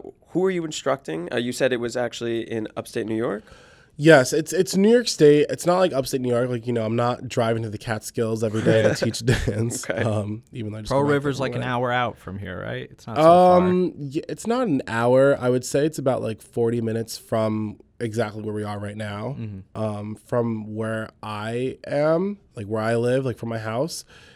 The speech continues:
Speaker 2: it's about, like, twenty-five minutes. It's not that bad of a drive. Um, and it's also, like, coincidentally, like, down the street from, like, the studio that I grew up at, which is, like, really
Speaker 3: Oh,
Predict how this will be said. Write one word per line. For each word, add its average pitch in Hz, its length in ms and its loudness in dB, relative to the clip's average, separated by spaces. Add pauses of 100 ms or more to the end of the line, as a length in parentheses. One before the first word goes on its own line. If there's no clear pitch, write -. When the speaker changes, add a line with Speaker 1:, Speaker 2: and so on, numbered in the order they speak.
(100)
Speaker 2:
it's - 120 -8
about, 110 180 -4
like, 107 180 -6
twenty-five 113 500 -4
minutes. 135 540 -4
It's - 160 -8
not 202 160 0
that 123 160 -2
bad 110 180 -6
of 110 60 -12
a 117 60 -10
drive. 113 600 -6 (480)
Um, 110 380 -4
and 131 160 2
it's 123 120 -2
also, 127 480 0
like, 120 300 -2 (340)
coincidentally, 120 760 -6
like, 98 280 -12
down 98 240 -6
the 98 100 -12
street - 300 -16
from, 101 200 -16
like, 78 200 -18
the 120 80 -14
studio 98 320 -10
that 73 100 -16
I - 80 -14
grew 95 200 -12
up - 160 -16
at, - 200 -12
which - 160 -14
is, 110 140 -18
like, - 180 -16
really 117 140 -6
Speaker 3:
Oh, 117 40 -2